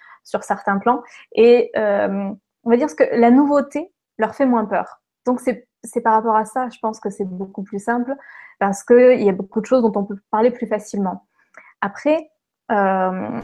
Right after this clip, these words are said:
je pense que comme déjà les Québécois sont quand même de nature plus ouverts, peut-être aussi que, euh, quand ils vont voir des Québécois qui sont moins ouverts, ça, ça leur, ça les choque plus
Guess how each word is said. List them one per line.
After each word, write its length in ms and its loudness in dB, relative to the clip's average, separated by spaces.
je 160 -16
pense 160 2
que 80 -4
comme 220 4
déjà 200 4
les 120 4
Québécois 340 2
sont 180 -4
quand 100 -4
même 140 -4
de 60 -4
nature 280 -6
plus 240 -10
ouverts, 540 0
peut-être 440 2
aussi 440 -2
que, 480 4
euh, 280 0
quand 260 -4
ils 60 -4
vont 140 -2
voir 260 2
des 160 2
Québécois 400 0
qui 140 -12
sont 120 -8
moins 260 2
ouverts, 300 4
ça, 120 -14
ça 180 -2
leur, 240 -2
ça 80 -2
les 100 0
choque 240 -2
plus 380 4